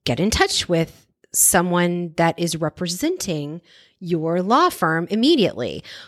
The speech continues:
without having to rummage around the website looking for a contact form or an email address or a phone number. A live chat service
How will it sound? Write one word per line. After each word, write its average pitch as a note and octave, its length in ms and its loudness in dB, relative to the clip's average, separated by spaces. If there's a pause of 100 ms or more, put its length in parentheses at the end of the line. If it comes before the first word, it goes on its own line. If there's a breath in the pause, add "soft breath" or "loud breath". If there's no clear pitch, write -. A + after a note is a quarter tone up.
(100)
without G3+ 380 4
having F#3+ 360 2
to F#3 160 0
rummage E3 480 0
around F3 280 4
the E3+ 100 2
website D#3 640 2
looking E3+ 260 -4
for E3+ 240 -2
a E3 60 0
contact E3+ 880 0
form E3 760 0 (420 loud breath)
or G3 200 4
an F#3+ 140 4 (120)
email E3 560 2
address D#3+ 680 2
or E3 200 0
a D#3 60 0
phone D#3 300 -2
number. C3+ 340 -10 (640 loud breath)
A F#3+ 180 4
live F#3+ 460 4
chat D#4 340 2
service E3 640 -2